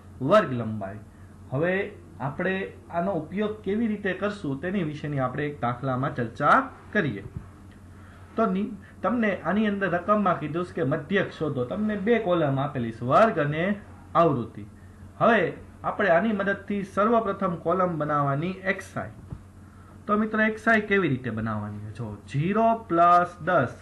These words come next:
ભાગ્યા બે એટલે પાંચ, દસ પ્લસ વીસ ભાગ્યા બે એટલે પંદર, વીસ પ્લસ ત્રીસ પચાસ ભાગ્યા બે એટલે પચીસ. એવી રીતે એક્સ આઈ ગોતવાનું, આની પહેલા પણ તમે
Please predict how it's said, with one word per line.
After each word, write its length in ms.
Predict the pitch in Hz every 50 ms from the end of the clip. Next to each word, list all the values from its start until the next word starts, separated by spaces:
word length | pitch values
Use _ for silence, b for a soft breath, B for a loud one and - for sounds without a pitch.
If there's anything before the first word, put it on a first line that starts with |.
| - - -
ભાગ્યા 440 | 127 143 143 151 147 147 139 131
બે 160 | 135 139 151 135 120 -
એટલે 200 | - - 127 127
પાંચ, 460 | 123 - - 123 113 107 107 - - - - - - - - B B B B B B B
દસ 400 | 139 139 170 185 202 214 214 214 - - -
પ્લસ 460 | 160 160 160 160 165 165 - - -
વીસ 320 | 143 170 180 160 139 - - -
ભાગ્યા 420 | 123 123 131 135 139 139 139 135
બે 200 | 131 135 151 147 120
એટલે 320 | 110 - 117 117 120 127 139 139 - - - -
પંદર, 340 | - 139 135 120 110 107 104 - B B B B B B B
વીસ 340 | 123 151 180 202 214 208 - - - -
પ્લસ 280 | 175 180 185 185 185 - - -
ત્રીસ 260 | 196 208 175 - - -
પચાસ 440 | 185 180 - 190 151 123 123 - - -
ભાગ્યા 400 | 123 127 131 139 139 139 131 131 131 135
બે 80 | 143 131 135
એટલે 200 | - - 117 117
પચીસ. 460 | - - - - - - 117 110 - -
એવી 240 | 202 226 262 262 247
રીતે 200 | 254 233 - 226 214
એક્સ 200 | 208 214 - -
આઈ 120 | 196 160
ગોતવાનું, 480 | 135 143 160 156 156 160 151 156 180 185
આની 140 | 196 208 208
પહેલા 340 | - 233 240 247 240 226
પણ 120 | - 190 165
તમે 220 | 156 156 147 190